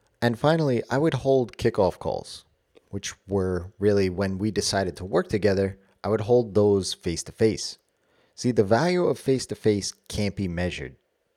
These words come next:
to be quite honest with you. Yes, I did measure it, but it adds to a much higher trust factor that you'll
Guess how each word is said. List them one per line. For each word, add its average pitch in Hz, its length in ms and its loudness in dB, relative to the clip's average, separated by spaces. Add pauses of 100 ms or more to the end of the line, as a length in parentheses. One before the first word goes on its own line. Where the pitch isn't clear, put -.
(140)
to - 80 -10
be 123 140 -4
quite 98 340 0
honest 73 400 -10
with - 160 -12
you. 90 200 -12 (100)
Yes, 90 400 -4
I 95 100 -6
did 92 320 -4
measure 92 360 -2
it, - 180 -8 (100)
but 107 340 0 (640)
it 135 220 -2
adds 151 420 -2
to 131 180 -2
a 107 60 0
much 110 420 -4
higher 104 520 -4
trust - 360 -6
factor 90 440 -4
that 98 340 0
you'll 113 300 -2